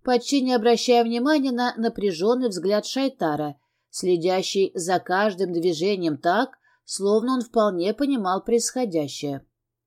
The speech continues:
Кроме Повелики и Дариналь, в процессе участвовало ещё одно доверенное лицо,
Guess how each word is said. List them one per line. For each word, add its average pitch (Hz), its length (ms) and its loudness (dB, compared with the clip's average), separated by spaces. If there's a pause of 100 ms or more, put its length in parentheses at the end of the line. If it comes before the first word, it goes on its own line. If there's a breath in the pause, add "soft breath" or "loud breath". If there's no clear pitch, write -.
(540)
Кроме 196 380 2
Повелики 196 640 4
и 190 120 6
Дариналь, 202 560 2 (280)
в - 40 -20
процессе 262 560 2
участвовало 254 720 0
ещё 220 340 0
одно 214 280 0
доверенное 165 560 2
лицо, 214 480 0